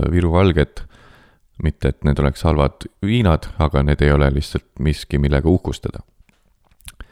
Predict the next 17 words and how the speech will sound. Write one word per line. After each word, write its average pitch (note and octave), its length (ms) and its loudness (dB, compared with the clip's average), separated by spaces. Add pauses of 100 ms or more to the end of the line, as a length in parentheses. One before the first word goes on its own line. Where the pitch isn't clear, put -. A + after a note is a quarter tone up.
(640)
Ja D#2 180 4 (880)
ühesõnaga, D#2+ 240 0
need D#2 160 4
on E2+ 80 2
need G#2 180 2
pudelid, E2+ 400 4
võib-olla D#2 520 4
oled C#2 180 2
aastas D#2+ 420 2
ühe C#2+ 300 4 (640)
mingisuguse C#2+ 520 -2
Jack D#2+ 220 0
Danielsiga D2 480 2
ostnud, - 300 -2
mis - 200 -4
on - 160 -6
täiesti C2+ 440 -4